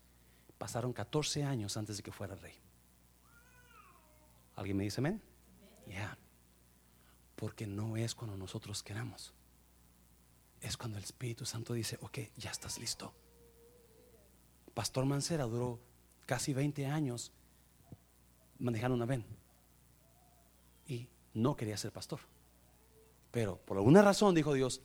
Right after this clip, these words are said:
"Ahora es su tiempo, vamos, ya". "Estoy viejo, tengo cuarenta". Tenía cuarenta años cuando comencé la iglesia. Ya estaba viejo.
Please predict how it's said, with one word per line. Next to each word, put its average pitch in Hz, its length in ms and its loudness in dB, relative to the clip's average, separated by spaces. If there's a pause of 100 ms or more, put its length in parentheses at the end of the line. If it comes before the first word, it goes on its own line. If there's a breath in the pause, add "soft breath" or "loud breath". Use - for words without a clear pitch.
(140)
"Ahora 101 260 -2
es 98 60 -6
su 139 80 0
tiempo, 147 280 4 (120)
vamos, 104 280 -8 (320)
ya". 117 260 0 (500 soft breath)
"Estoy 233 240 4
viejo, 254 280 8
tengo 254 220 10
cuarenta". 240 500 10
Tenía 180 160 4
cuarenta 214 360 2
años 254 180 2
cuando 175 140 0
comencé 175 260 2
la 214 80 2
iglesia. 233 360 -6 (640)
Ya 156 120 2
estaba 247 340 2
viejo. 262 400 0